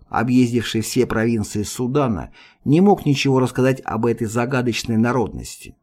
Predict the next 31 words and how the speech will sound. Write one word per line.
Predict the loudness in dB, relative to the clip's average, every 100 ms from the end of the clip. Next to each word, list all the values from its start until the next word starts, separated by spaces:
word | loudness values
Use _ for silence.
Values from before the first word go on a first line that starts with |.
| _ _ _ _ _ _ _ _
Впрочем, | -20 -4 2 4 4 2 2
и | 2 2
в | 2
хартумском | -2 -4 -2 -4 -2 -2 -2
турагентстве | 0 0 0 0 -2 -2 -6 -4
мне | -2 -2
так | -2 -4
толком | 0 0 0 2
и | 4
не | 4
объяснили, | 2 -2 -2 -6 -6 -8 -12 -18 -20 _
как | -4 -2
добраться | 0 2 0 0 -4
до | -4 -4
гор | -2 -2
Нуба. | 0 -4 -6 -10 -16 _ _ _ _ _ _ -20 _ -6
Пока | -4 2 4
я, | 6 4
обескураженный | 4 0 -2 2 4 4 2 0
полным | 2 2 4 2
отсутствием | 0 -4 -6 -2 0 0
информации, | 0 0 2 2 0 -2 -4 -2
вынуждена | -2 2 4 2 2 0
была | 2 0 0
отказаться | -2 -4 -2 0 -2 -2
от | -2
желания | 0 0 2 0
быстро | 0 -2 -2 -2
найти | 0 0 0 -2
это | -4 -6
племя. | -10 -10 -10 -12